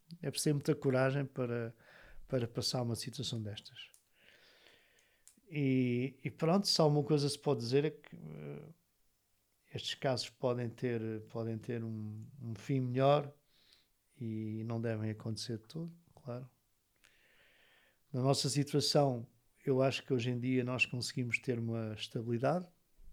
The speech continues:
eh, mesmo com todas as pessoas que não tinham as mesmas opiniões, eh, e estou grato aos teus avós, eh, aos teus tios também, eh, estou grato aos meus primos, toda a gente,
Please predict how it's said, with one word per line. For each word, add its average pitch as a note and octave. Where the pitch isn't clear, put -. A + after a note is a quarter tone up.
eh, A2+
mesmo C3+
com B2+
todas B2
as A#2+
pessoas B2+
que -
não A#2
tinham A#2
as A2
mesmas A#2
opiniões, A#2+
eh, A2+
e A#2+
estou A#2+
grato B2+
aos A2+
teus A2+
avós, B2
eh, A#2
aos E3
teus -
tios D#3
também, C3+
eh, A#2+
estou -
grato B2
aos A#2
meus A#2
primos, C#3+
toda C3+
a B2+
gente, C3+